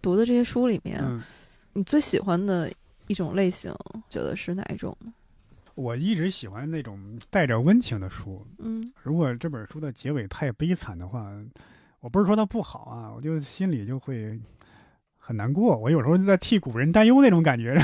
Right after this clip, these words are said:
Speaker 2: <laughs> 就是这主人公这个下场怎么这么惨呢？就
Speaker 1: 那你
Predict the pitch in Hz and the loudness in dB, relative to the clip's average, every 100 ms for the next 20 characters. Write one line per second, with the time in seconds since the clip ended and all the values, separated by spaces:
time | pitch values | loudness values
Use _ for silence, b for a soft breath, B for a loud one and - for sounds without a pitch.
0 | 139 240 220 285 - 285 269 262 220 175 | 8 8 8 6 6 2 2 -2 0 2
1 | 226 277 277 233 - 262 202 175 147 339 | 4 4 4 4 4 4 6 4 2 6
2 | 359 - 170 135 165 170 B B B B | 6 6 2 2 2 0 B B B B
3 | B 269 B - - 311 453 302 | B -18 B -16 -2 2 2 2